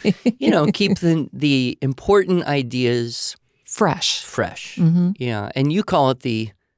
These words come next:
Speaker 1: Exploding ladder.
Speaker 2: Exploding ladder. So we add a podcast and we take away an old podcast.
Speaker 1: Right.
Speaker 2: And, you know, I think that's very dangerous because if you were,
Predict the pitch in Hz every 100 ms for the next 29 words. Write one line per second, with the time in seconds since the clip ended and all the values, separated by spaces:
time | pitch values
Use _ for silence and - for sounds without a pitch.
0 | _ - 180 - 185 170 151 165 185 160
1 | - - 143 120 113 110 117 147 139 98
2 | - - - 113 104 107 113 123 117 113
3 | _ _ - 143 160 151 147 131 123 135
4 | 113 117 - - 123 117 110 127 117 110
5 | 107 101 104 110 107 - 85 - - 85
6 | 85 - - _ _ 170 165 - - -
7 | - 165 - _ 170 190 170 156 170 180
8 | 156 127 139 123 113 185 180 117 110 -
9 | 123 127 117 127 - 131 123 113 110